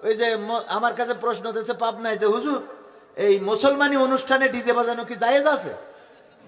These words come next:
আমি বললাম, "যদি তোর মুসলমানি দিক যে হিন্দুকে ডিজে বাজাইতে হয়, তার থেকে আকাটা থাকা ভালো।" ঠিক না ভাই? ঠিক। তুই যদি মুসলমানির অনুষ্ঠান করতে যাই,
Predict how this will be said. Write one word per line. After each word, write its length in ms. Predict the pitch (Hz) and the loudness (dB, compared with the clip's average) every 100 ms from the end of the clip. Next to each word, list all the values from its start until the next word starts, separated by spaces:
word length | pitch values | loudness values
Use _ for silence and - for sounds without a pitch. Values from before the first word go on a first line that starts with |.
| - - - - _ 208 - - - - | -20 -20 -20 -20 _ -20 -20 -20 -20 -8
আমি 220 | - 226 | -4 -2
বললাম, 480 | 240 247 240 247 240 | 4 6 6 4 2
"যদি 380 | 214 240 240 233 - | 0 -2 -2 -8 -4
তোর 160 | 240 | -2
মুসলমানি 580 | 220 220 262 269 277 285 | -2 0 2 2 4 2
দিক 280 | 277 269 - | 0 -4 -4
যে 100 | 262 | -4
হিন্দুকে 560 | 254 220 233 208 226 247 | -2 -2 -4 -4 -2 -2
ডিজে 260 | 240 214 | -2 -2
বাজাইতে 360 | 226 202 214 175 | 0 0 0 0
হয়, 180 | 190 - - - - - | -2 -4 -8 -14 -12 -2
তার 140 | 226 233 | -2 -2
থেকে 240 | 240 262 | -4 0
আকাটা 400 | 233 226 233 233 | 0 2 -2 -2
থাকা 260 | 226 180 143 | -4 -6 -8
ভালো।" 340 | 117 101 98 - - 208 - - 285 302 311 - - _ - - - 185 | -10 -12 -16 -20 -20 -20 -20 -20 -20 -20 -20 -20 -20 _ -20 -20 -20 -6
ঠিক 160 | 214 | -4
না 120 | 240 247 | -2 0
ভাই? 120 | 226 | 0
ঠিক। 180 | - 139 - - - - - - - - - _ - - - | -2 -8 -12 -20 -20 -20 -20 -20 -20 -20 -20 _ -20 -20 -18
তুই 300 | 233 262 285 | -8 -4 -2
যদি 420 | 277 294 294 311 | 4 4 4 -2
মুসলমানির 1120 | 294 269 254 254 269 285 285 294 294 302 311 294 | -4 -4 -4 -2 0 0 2 0 0 -2 -2 0
অনুষ্ঠান 540 | 269 277 - 285 294 | 2 0 0 -2 -2
করতে 320 | 262 277 294 | 0 -2 -2
যাই, 400 | 269 262 214 147 | -2 0 0 -2